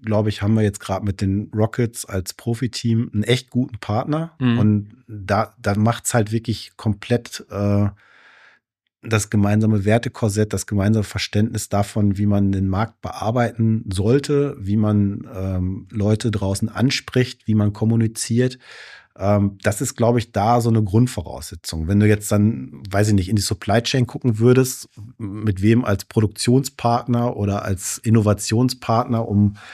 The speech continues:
Speaker 1: vielleicht mit, mit nachhaltigen Materialien Fahrradrahmen zu entwickeln, könnte es da geben. Ähm, können wir jetzt wieder ganz andere, ähm, Faktoren vorstellen, die an der Stelle dann,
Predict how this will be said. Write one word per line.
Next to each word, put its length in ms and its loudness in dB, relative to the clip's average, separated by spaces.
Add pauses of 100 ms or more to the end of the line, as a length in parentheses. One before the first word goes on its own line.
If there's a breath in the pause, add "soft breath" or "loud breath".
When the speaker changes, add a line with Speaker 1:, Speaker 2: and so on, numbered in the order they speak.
(180 loud breath)
Speaker 1:
vielleicht 640 -2
mit, 320 -2
mit 160 -2
nachhaltigen 680 0
Materialien 880 2
Fahrradrahmen 680 0
zu 120 -2
entwickeln, 540 -4
könnte 220 0
es 100 -6
da 100 -6
geben. 360 -6 (500 loud breath)
Ähm, 500 -2 (140)
können 160 4
wir 80 4
jetzt 120 -2
wieder 380 2 (380)
ganz 360 2
andere, 640 2 (240)
ähm, 680 0
Faktoren 560 0
vorstellen, 760 0
die 120 -2
an 140 0
der 160 2
Stelle 340 0
dann, 540 -2